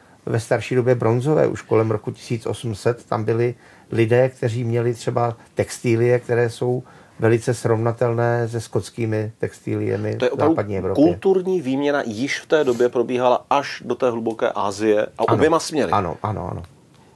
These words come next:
Speaker 2: Takže tehdejší obchodníci byli zdatní cestovatelé.
Speaker 1: No a to, to, čemu se později říkalo hedvábná stezka, to, co prostě
Speaker 2: Mhm.
Speaker 1: propojovalo ty dva světy,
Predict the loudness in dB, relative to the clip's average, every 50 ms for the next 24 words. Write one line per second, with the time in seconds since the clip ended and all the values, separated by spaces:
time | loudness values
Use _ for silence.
0 | _ -8 -8 -6 -2 -2 -2 0 0 0 0 -2 -2 -4 -6 -6 -4 -6 -4 -4
1 | -4 -2 -2 0 2 2 0 0 -2 -6 -6 -6 -6 -10 -10 -8 -8 -10 -10 -10
2 | -12 -12 -12 -12 -10 -2 0 2 2 2 2 0 0 2 0 0 0 -2 _ 0
3 | 0 0 2 2 2 2 2 2 2 0 0 0 2 0 0 2 4 4 4 4
4 | 4 0 0 -2 -2 -2 -2 -2 -2 -4 -2 0 2 2 4 4 2 2 2 2
5 | 2 2 2 0 -2 -2 -2 -4 -6 -6 -6 -4 -4 -4 -2 -2 -4 -2 0 -2
6 | 0 0 -2 -2 -2 2 2 2 2 2 -6 -20 -20 -14 _ 0 0 0 2 4
7 | 4 6 6 6 4 4 2 2 2 0 -2 2 0 -2 -2 0 -2 -2 2 2
8 | 0